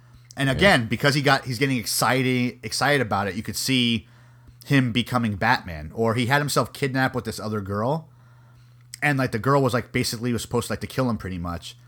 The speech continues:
Speaker 1: So he paid, like, these guys to kidnap him and pretend to interrogate and torture him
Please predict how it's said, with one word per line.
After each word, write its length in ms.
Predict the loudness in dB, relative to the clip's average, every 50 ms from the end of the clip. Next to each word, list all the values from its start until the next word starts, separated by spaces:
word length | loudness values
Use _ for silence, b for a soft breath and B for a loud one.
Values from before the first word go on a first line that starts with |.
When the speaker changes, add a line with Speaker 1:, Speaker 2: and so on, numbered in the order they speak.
| b b b b b b b
Speaker 1:
So 140 | -6 -2 0
he 100 | 0 0
paid, 260 | 0 0 -2 0 2
like, 160 | 0 0 0
these 160 | -2 -4 -2
guys 340 | 0 2 4 4 4 4 0 -4
to 60 | -4
kidnap 460 | 2 2 4 4 4 2 2 0 -2
him 300 | -4 -4 -2 -4 -4 -6 b b b b b b b -4
and 120 | -2 -2
pretend 280 | -2 -2 0 -2 0 0
to 80 | -2
interrogate 460 | -2 0 0 0 0 0 0 -2 -4
and 100 | -4 -8
torture 380 | -10 -4 -4 -4 -4 -4 -6 -4
him 300 | -2 -2 -2 -4 -6